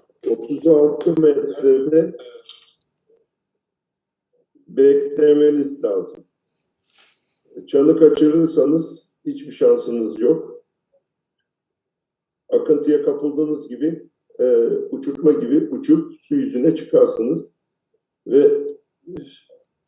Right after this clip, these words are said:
ölümcül bir kaza her an olabilir. Bizim kullandığımız, e, tablolar U S Navy'nin,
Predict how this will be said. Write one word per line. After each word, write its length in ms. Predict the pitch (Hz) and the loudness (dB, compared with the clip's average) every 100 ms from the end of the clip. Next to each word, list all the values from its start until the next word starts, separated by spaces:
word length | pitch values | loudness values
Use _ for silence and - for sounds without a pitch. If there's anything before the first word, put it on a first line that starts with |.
| - | 0
ölümcül 520 | 135 139 139 143 120 | 4 6 6 4 2
bir 120 | 120 | 0
kaza 500 | - - 139 147 - - - _ | 4 4 4 2 -2 -10 -20 _
her 160 | 135 120 | 0 2
an 220 | 143 120 | 2 0
olabilir. 580 | 110 107 104 87 - _ _ _ _ _ _ _ _ _ _ _ _ - | -2 -4 -6 -12 -16 _ _ _ _ _ _ _ _ _ _ _ _ -8
Bizim 300 | 139 196 - | 0 0 2
kullandığımız, 880 | 180 175 170 170 180 190 - - | 0 2 2 2 2 0 -4 -2
e, 320 | 135 147 147 143 | 4 6 6 4
tablolar 500 | 170 156 139 156 160 - _ _ _ _ _ | 2 2 0 0 0 -6 _ _ _ _ _
U 240 | 131 160 160 | -2 0 0
S 200 | 160 165 | -4 -4
Navy'nin, 640 | 175 151 131 156 - - | 0 0 0 -4 -6 -16